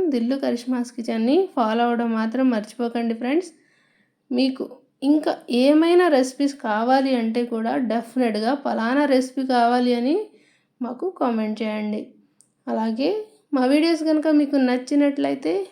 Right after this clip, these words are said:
మా ఛానల్ని సబ్స్క్రైబ్ చేయండి, మా వీడియోస్ని లైక్ చేయండి,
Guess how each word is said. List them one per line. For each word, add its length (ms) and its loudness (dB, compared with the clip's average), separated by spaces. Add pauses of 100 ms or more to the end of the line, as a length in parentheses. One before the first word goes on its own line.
(220)
మా 140 2
ఛానల్ని 460 2
సబ్స్క్రైబ్ 580 -6
చేయండి, 400 2
మా 200 2
వీడియోస్ని 520 0
లైక్ 380 -2
చేయండి, 360 0